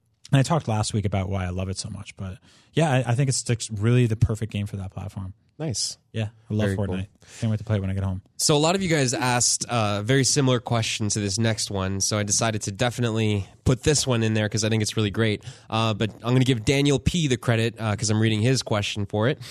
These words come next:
Speaker 2: "Nintendo and Reggie have been teasing other surprises, unannounced titles for the remainder of the year.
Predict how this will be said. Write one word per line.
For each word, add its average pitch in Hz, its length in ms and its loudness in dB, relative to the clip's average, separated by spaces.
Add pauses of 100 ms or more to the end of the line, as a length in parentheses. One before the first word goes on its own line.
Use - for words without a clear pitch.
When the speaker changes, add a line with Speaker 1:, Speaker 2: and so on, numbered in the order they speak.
(320)
Speaker 2:
"Nintendo 202 520 4
and 175 80 4
Reggie 139 340 4
have 135 200 0
been 123 180 2
teasing 151 460 2
other 120 220 2
surprises, 104 840 0
unannounced 135 600 2
titles 113 360 0
for - 140 -4
the 107 100 0
remainder 107 380 2
of 95 120 -2
the 101 80 0
year. 98 340 0